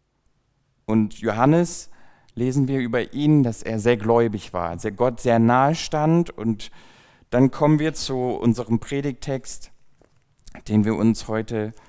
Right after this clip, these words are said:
zusammen anschauen möchten, aus Lukas zwei, die Verse drei bis sechs. Und ich möchte sie nochmal vorlesen. Er durchzog die ganze Jordan-Gegend und rief die Menschen dazu auf, umzukehren und sich taufen zu lassen,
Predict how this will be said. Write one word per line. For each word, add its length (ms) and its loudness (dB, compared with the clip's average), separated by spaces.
zusammen 520 -2
anschauen 560 -8
möchten, 460 -12
aus 320 -10
Lukas 480 -10
zwei, 560 -2
die 100 -12
Verse 420 -8
drei 520 -8
bis 160 -12
sechs. 320 -12
Und 100 -8
ich 120 -12
möchte 320 -6
sie 340 -10
nochmal 340 -8
vorlesen. 840 -14
Er 100 0
durchzog 600 0
die 120 -6
ganze 340 4
Jordan-Gegend 1080 2
und 200 0
rief 200 -4
die 100 -4
Menschen 460 4
dazu 280 -4
auf, 300 -8
umzukehren 840 -4
und 160 -6
sich 160 -10
taufen 440 -4
zu 140 -16
lassen, 500 -16